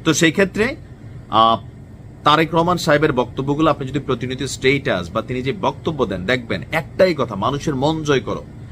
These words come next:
মানুষের মন জয় করা ছাড়া কোনো রকম অ্যাক্টিভিটিস নাই, কোনো সন্ত্রাসী কর্মকাণ্ড, চাঁদাবাজি, ছিনতাই, ঠেকবাজি, জমি দখল, ভুয়া মামলা, মিথ্যে কিচ্ছু করে না বাবা।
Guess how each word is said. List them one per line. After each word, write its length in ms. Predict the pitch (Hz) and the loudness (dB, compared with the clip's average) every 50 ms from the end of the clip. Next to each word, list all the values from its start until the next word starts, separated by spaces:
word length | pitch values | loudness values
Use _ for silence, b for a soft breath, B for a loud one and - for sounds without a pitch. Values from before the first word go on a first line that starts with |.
| B B B | B B B
মানুষের 520 | 110 127 147 175 185 - - 202 196 185 | 2 2 4 2 2 2 2 2 2 2
মন 360 | 139 120 127 147 160 165 165 | 4 4 4 4 4 4 2
জয় 200 | 147 160 156 151 | 4 4 4 4
করা 240 | 143 143 139 135 135 | 4 2 0 0 0
ছাড়া 300 | 117 135 139 165 185 190 | 0 2 2 4 2 2
কোনো 300 | 175 - - - 175 208 | 0 -2 -2 2 4 4
রকম 180 | 214 202 196 170 | 4 4 4 2
অ্যাক্টিভিটিস 460 | 151 123 - 131 120 120 123 110 101 | 0 0 0 -2 -2 0 0 -2 0
নাই, 100 | 117 110 | -2 0
কোনো 240 | 113 139 139 139 - B B B B B B | 2 2 2 2 0 B B B B B B
সন্ত্রাসী 480 | - 156 151 143 131 156 147 131 147 | 2 2 2 2 2 0 -2 -2 -2
কর্মকাণ্ড, 600 | - - 135 131 131 127 113 131 131 127 131 131 131 - | 0 0 0 0 0 -2 0 0 0 2 0 0 0 2
চাঁদাবাজি, 540 | - 123 123 135 135 135 131 123 127 135 127 | 2 4 6 6 6 6 4 4 2 -2 -2
ছিনতাই, 580 | 127 - 139 135 131 120 - 135 131 127 123 | -2 -4 -4 -4 -4 -4 0 2 2 2 2
ঠেকবাজি, 580 | 123 123 131 127 123 120 123 131 127 123 131 127 | 0 0 -2 -2 -2 -2 0 0 0 2 0 -2
জমি 280 | 113 113 131 131 131 | -2 0 0 0 2
দখল, 380 | 123 127 127 - 139 135 127 117 - B B B B B B B | 2 2 2 4 4 4 4 2 -2 B B B B B B B
ভুয়া 260 | 92 117 131 147 147 143 | -2 2 4 4 6 4
মামলা, 360 | 143 139 135 139 139 135 127 | 4 2 2 2 2 2 4
মিথ্যে 260 | 127 131 123 - 160 | 2 0 -2 -4 -8
কিচ্ছু 460 | - - 190 202 - - - - 202 | -6 -2 -2 -2 -2 -2 -2 -2 -2
করে 200 | 190 196 180 170 | 2 4 4 6
না 100 | 165 160 | 6 6
বাবা। 460 | 147 143 139 143 156 165 180 185 185 | 6 6 6 6 6 6 8 6 4